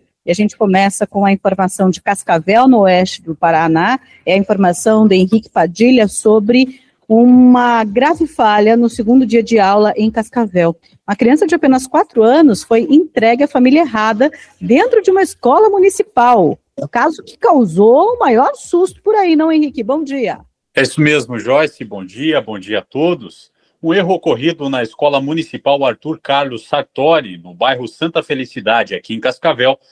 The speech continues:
Speaker 2: causou apreensão a uma família na última sexta-feira, como você disse, o segundo dia do ano letivo. Uma menina de quatro anos acabou sendo entregue por engano a responsáveis que não eram os dela. A criança é Aurora,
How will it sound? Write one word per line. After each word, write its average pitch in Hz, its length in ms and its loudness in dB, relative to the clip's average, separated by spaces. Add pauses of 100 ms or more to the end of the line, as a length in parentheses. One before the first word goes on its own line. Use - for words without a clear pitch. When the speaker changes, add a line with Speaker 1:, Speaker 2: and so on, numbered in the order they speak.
(220)
Speaker 2:
causou 160 340 0
apreensão 170 640 -2
a 92 60 -4
uma 104 180 -4
família 151 460 -4
na 156 140 -2
última 139 340 -6
sexta-feira, 160 840 -4
como 127 220 -10
você 131 300 -4
disse, 135 260 -6
o - 20 -18
segundo 170 520 0
dia 139 260 0
do 135 140 0
ano 147 140 2
letivo. 147 520 -2 (480)
Uma 110 140 -2
menina 165 360 0
de 143 120 -12
quatro 143 420 -2
anos 160 380 -2
acabou 127 360 -4
sendo 165 280 -6
entregue 139 480 -6
por 160 180 -2
engano 165 420 -2 (240)
a 95 120 -4
responsáveis 170 840 -6
que 202 140 -12
não 180 300 -2
eram 165 240 -2
os 156 100 -12
dela. 147 340 0 (520)
A 107 80 -6
criança 165 640 -2
é 147 220 -2
Aurora, 165 560 0